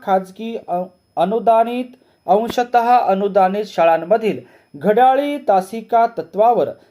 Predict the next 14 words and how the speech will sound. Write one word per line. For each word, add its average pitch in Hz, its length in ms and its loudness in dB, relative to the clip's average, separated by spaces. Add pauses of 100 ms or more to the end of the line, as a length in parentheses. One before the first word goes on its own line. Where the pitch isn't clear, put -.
(180)
तसेच 254 420 -2 (260)
नियमित 277 640 -2 (120)
कर्मचाऱ्यांच्या 214 1000 0
रजा 196 400 -2
कालावधीत 180 680 0 (380)
तात्पुरत्या 277 720 0
स्वरूपात 214 640 0
नियुक्त 208 520 -4 (100)
केलेल्या 185 400 0
शिक्षक, 214 420 -2 (460)
शिक्षकेतर 254 720 -2
कर्मचाऱ्यांच्या 196 1000 -2
मानधनाचा 160 720 -2
खर्च 220 400 -4